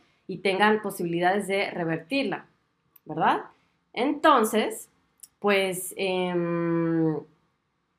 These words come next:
bueno, pues ya ven, eso ya pasó hace, hace, e-, ese, ese ebook ya lo, digamos, lo, lo alargué, <laughs> lo hice más largo, le agregué más recetas, en vez de veintisiete quedaron en cuarenta y dos, eso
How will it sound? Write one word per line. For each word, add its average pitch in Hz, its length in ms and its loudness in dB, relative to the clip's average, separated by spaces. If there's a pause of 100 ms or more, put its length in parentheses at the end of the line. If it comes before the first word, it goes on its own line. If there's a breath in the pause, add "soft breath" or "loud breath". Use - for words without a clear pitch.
(120)
bueno, 185 380 0
pues 170 100 -2
ya 185 120 4
ven, 180 160 0
eso 214 160 -4
ya 196 160 0
pasó 202 260 -4
hace, 185 520 -4 (680)
hace, 180 680 -2
e-, - 100 -8
ese, 202 340 -2
ese 220 220 2
ebook 214 240 0
ya 190 180 4
lo, 196 540 2
digamos, 180 360 -4
lo, - 120 -8
lo 175 160 2
alargué, 185 520 6
<laughs> 208 40 -2
lo 208 60 2
hice 214 180 2
más 208 220 2
largo, 220 400 4 (280 loud breath)
le 185 120 2
agregué 175 320 2
más 196 200 2
recetas, 220 460 2
en 180 100 -2
vez 180 120 0
de 196 80 -2
veintisiete 180 500 -6
quedaron 175 300 0
en 175 80 -4
cuarenta 156 360 -2
y 156 40 -2
dos, 226 300 0
eso 202 400 -2